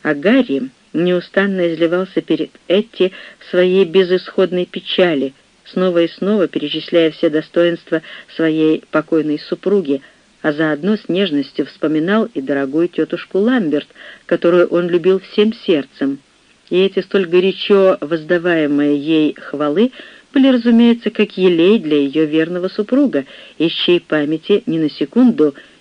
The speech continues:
не изглаживался ее светлый образ. Генерал Хелл получил назначение в Париж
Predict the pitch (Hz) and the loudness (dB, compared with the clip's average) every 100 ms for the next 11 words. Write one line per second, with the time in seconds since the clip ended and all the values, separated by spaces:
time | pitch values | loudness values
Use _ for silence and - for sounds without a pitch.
0 | - 165 165 151 160 165 143 143 147 139 | -6 0 0 0 0 0 0 -2 -4 -4
1 | - 147 151 143 139 - 151 143 156 160 | -6 -4 -2 -2 -4 -2 -4 -2 -2 -2
2 | 131 131 - _ _ _ _ _ _ _ | -4 -8 -12 _ _ _ _ _ _ _
3 | _ _ _ _ _ _ _ _ _ _ | _ _ _ _ _ _ _ _ _ _
4 | _ _ 202 240 302 349 311 - 294 285 | _ _ 2 4 6 4 2 2 4 4
5 | - 240 233 233 247 226 214 208 202 196 | 2 2 2 4 4 4 2 0 0 -2
6 | 185 180 175 - 175 214 285 | -2 -2 -4 -4 0 0 0